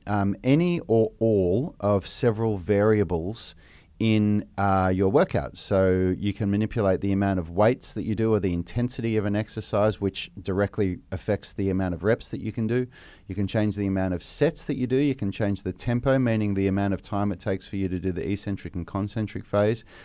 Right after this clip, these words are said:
You can change the exercise selection. You can, uh, change overload techniques, and you can also change the rest between sets. And when you change any of those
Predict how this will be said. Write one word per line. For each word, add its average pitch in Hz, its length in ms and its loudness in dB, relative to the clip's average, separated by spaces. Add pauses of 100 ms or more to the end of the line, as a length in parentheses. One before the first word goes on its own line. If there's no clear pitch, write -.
(160)
You 107 80 -4
can 107 100 2
change 110 260 4
the 110 140 4
exercise 98 500 0
selection. 139 720 0 (360)
You 113 240 2
can, 107 560 2
uh, 101 220 6
change 101 380 0 (140)
overload 110 540 6
techniques, 101 500 -4
and 101 120 0
you 98 60 -2
can 98 140 -2
also 95 280 -2
change 92 480 -2
the 90 180 -2
rest 85 480 -2
between 82 360 -6
sets. - 380 -8 (460)
And 104 100 2
when 117 140 4
you 123 80 4
change 170 400 2 (160)
any 196 480 4
of 113 160 2
those 160 400 4